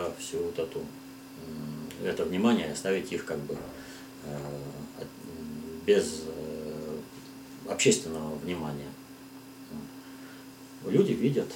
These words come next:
и поэтому то, что вот сейчас не реагируют на масонство, это вот как раз показатель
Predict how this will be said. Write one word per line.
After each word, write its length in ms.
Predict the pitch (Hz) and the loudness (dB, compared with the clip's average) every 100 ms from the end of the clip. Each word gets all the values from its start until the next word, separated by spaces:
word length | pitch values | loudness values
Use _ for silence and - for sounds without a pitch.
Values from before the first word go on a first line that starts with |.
| - - | -10 -4
и 60 | |
поэтому 520 | 98 104 107 98 95 90 | 4 10 10 10 4 6
то, 140 | 107 | 6
что 140 | 90 98 | 6 2
вот 120 | 90 | 2
сейчас 340 | - - 92 101 | -4 0 0 2
не 80 | |
реагируют 500 | 92 101 107 143 90 | 6 8 10 8 6
на 60 | 78 | 0
масонство, 480 | 78 - - - 113 | -4 -4 -8 -6 -6
это 140 | 135 | -2
вот 100 | 107 - | -2 -2
как 120 | 92 | -6
раз 100 | 104 | -6
показатель 500 | - - 85 95 85 | -6 -4 0 0 0